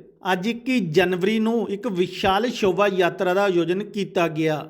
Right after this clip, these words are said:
ਇਸ ਮੌਕੇ ਪਿੰਡ ਦੇ ਸਰਪੰਚ ਬ੍ਰਿਜ ਮੋਹਨ ਨੇ ਦੱਸਿਆ ਕਿ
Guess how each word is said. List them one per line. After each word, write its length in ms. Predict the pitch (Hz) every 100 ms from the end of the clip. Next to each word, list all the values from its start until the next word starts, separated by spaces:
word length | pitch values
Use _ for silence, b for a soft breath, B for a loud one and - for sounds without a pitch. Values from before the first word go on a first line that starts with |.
| - -
ਇਸ 220 | 202 208
ਮੌਕੇ 300 | 226 233 269 311 311
ਪਿੰਡ 160 | 208
ਦੇ 160 | 190 226
ਸਰਪੰਚ 520 | 226 208 202 190 190
ਬ੍ਰਿਜ 440 | 175 143 170 180
ਮੋਹਨ 260 | 214 214 233
ਨੇ 120 | 262
ਦੱਸਿਆ 420 | 233 190 180 190 170
ਕਿ 220 | 175